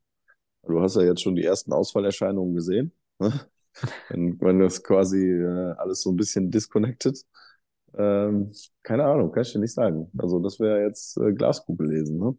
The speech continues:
Speaker 2: Mhm.
Speaker 1: Also ich, also ich sehe Circle gerade noch nicht, äh, noch nicht auf sicherem Eis, auch wenn der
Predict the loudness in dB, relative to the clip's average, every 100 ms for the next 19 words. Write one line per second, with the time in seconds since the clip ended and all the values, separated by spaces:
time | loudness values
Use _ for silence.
0 | _ -4 -2 -2 -2 -6 -8 _ _ _
1 | _ -2 4 4 2 -8 -12 -6 2 4
2 | 4 4 2 4 2 4 2 4 4 4
3 | 2 0 -4 -4 -8 -6 0 4 6 4
4 | 4 2 0 0 -2 -2 -2 0 0 -2
5 | -6 -4 0 2 2 2 2 2 0 2
6 | 4 4 4 0